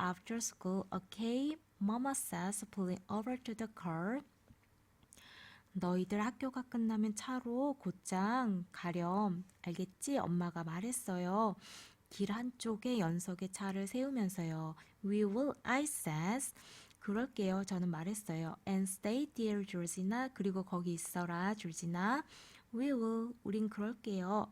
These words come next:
And help Toby with his homework. 그리고 토비가 숙제하는 걸 도와주렴. I noticed and watched her drive away.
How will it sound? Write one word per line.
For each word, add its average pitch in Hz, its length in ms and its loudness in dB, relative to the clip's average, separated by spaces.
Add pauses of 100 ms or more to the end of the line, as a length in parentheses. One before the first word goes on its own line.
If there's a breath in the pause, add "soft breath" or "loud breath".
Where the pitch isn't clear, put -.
(100)
And 180 260 0
help 247 320 -4 (160)
Toby 226 380 0
with 196 320 0
his 196 240 -2
homework. 196 680 0 (520 loud breath)
그리고 196 280 2
토비가 240 720 -2
숙제하는 240 580 -2
걸 190 160 0
도와주렴. 185 760 0 (580 loud breath)
I 175 180 0
noticed 185 800 0 (100)
and 185 260 4
watched 180 320 -2 (260)
her 196 260 2
drive 196 420 2
away. 185 640 0